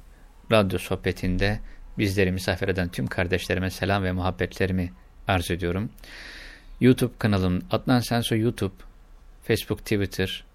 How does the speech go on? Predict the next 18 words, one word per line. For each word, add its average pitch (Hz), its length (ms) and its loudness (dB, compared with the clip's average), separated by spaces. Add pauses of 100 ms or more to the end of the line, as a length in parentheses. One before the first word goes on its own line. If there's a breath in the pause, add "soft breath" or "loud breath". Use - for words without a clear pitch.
(180)
ve 104 80 4
Instagram 101 500 2
Adnan 95 280 0
Sensoy 101 360 -2
hesaplarından 92 760 -2 (380 loud breath)
bu 127 180 4
radyo 98 260 2
sohbetime 98 680 -2
ve 104 320 0
diğer 101 340 2
çalışmalarıma 92 760 -2 (380 loud breath)
ulaşabilirsiniz. 101 840 0
adnansensoy 104 680 0
nokta - 100 -8
com 104 160 0
web 98 160 0
sitemde 90 380 -2
de 107 200 0